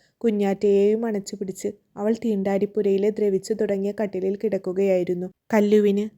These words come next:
തൻ്റെ നനവോർമ്മകൾ പിന്നെയും ഉള്ളിലേക്ക് ഓടി വന്നു. പണ്ട് കല്ലുവിന് പത്ത് വയസ്സുള്ളപ്പോൾ ആദ്യമായി പട്ടുപാവാടയിൽ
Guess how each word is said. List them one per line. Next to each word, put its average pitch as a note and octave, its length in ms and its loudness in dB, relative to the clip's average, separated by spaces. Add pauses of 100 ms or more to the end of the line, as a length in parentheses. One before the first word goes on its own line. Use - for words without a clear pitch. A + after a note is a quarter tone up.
(140)
തൻ്റെ G#3+ 280 2
നനവോർമ്മകൾ G3+ 920 0 (300)
പിന്നെയും G3 480 2
ഉള്ളിലേക്ക് F#3+ 500 2
ഓടി G3 240 2
വന്നു. F3+ 300 -4 (1160)
പണ്ട് G#3 340 2 (500)
കല്ലുവിന് G#3+ 400 2
പത്ത് A#3 320 -4
വയസ്സുള്ളപ്പോൾ G#3 720 -2 (400)
ആദ്യമായി A3 580 0
പട്ടുപാവാടയിൽ G3 1000 0